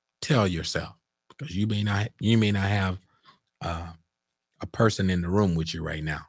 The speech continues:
but if you have a person in the room with you right now, look at 'em and tell them, "Just forget about it." Because some things we just need to forget about. Praise God. All right.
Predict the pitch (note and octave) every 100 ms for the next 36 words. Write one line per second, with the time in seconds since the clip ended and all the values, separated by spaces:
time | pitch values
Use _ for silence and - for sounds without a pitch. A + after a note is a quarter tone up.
0 | _ - D#2 - A2 A2 G#2 B2 A2+ A2
1 | G#2 G2+ G#2+ A2 G2 - _ _ _ A2
2 | A2+ G2 E2+ D#2 D2+ D#2 E2 - _ _
3 | _ _ _ _ - B2+ B2 F#2 E2 E2
4 | E2 F#2+ E2 D#2+ E2 E2 _ F#2 F2 G2
5 | - - D#2 E2 D2+ D2 C#2+ C#2 - _
6 | _ _ _ _ _ _ _ _ _ _
7 | G2+ F#2+ G2 - D#3+ A#2 F#2+ F#2 A2 F2
8 | E2+ E2+ E2 - D#2 E2 - - - -
9 | - _ _ _ _ _ _ - G2 E2
10 | D#2 D2 G2+ _ _ _ _ _ _ _
11 | _ _ _ _ _ _ - F2+ B2 -